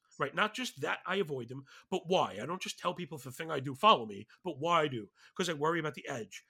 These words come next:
The thing, though, is that was making my entire approach a little myopic. Because I run this model, I run the F five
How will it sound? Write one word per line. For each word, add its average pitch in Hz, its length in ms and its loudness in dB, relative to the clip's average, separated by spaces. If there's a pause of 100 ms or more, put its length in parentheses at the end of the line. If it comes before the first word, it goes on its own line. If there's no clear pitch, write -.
(320)
The 185 80 0
thing, 302 480 0
though, 117 240 -8
is 131 160 -6 (220)
that 214 180 4
was 285 160 -4
making 202 340 -6
my 190 140 0
entire 175 460 -2
approach 151 480 -2
a - 80 -8
little 165 220 -2
myopic. 170 720 4 (440)
Because 302 380 2
I 294 40 4
run 196 260 0
this 185 180 -6
model, 135 260 0
I 131 40 -2
run 175 160 -2
the 180 120 -6
F 180 120 -2
five 160 320 4